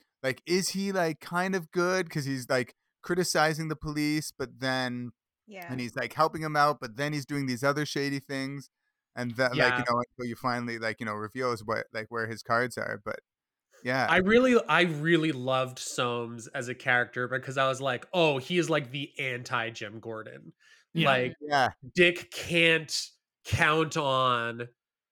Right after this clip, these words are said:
Speaker 3: you know, allies in this place in the same way that he's used to. He is well and truly on his own here.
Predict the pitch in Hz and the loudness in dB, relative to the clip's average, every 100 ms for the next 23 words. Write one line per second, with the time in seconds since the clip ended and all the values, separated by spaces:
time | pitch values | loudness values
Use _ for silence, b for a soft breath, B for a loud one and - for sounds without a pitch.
0 | _ _ - 160 143 139 156 151 151 143 | _ _ -2 4 4 4 4 4 6 6
1 | 135 131 135 127 123 - 151 147 139 120 | 4 2 -4 -4 -4 -6 -4 0 0 0
2 | 120 - 151 143 135 151 139 135 131 127 | -4 -6 -6 -4 -4 -2 -2 0 -2 -2
3 | 131 131 120 117 120 135 - - 117 113 | -6 -10 -8 -8 -6 -6 -6 -8 -8 -10
4 | - 147 147 143 123 135 139 135 131 123 | -6 -2 -2 -2 -6 0 2 2 0 -6
5 | - 131 131 117 127 131 123 131 113 123 | -8 -8 -6 -8 -10 -8 -6 -8 -8 -10
6 | - 127 120 123 120 127 123 127 127 | -8 -6 -6 -6 -10 -14 -18 -16 -18